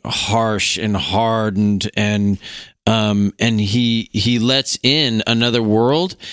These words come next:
and sacrifices himself for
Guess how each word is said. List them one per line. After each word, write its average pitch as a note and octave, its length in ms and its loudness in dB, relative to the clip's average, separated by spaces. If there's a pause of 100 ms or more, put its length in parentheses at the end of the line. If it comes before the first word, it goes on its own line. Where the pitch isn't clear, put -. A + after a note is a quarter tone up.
(240)
and B2 160 2
sacrifices A#2 1080 0
himself A2 800 -2 (460)
for B2 680 0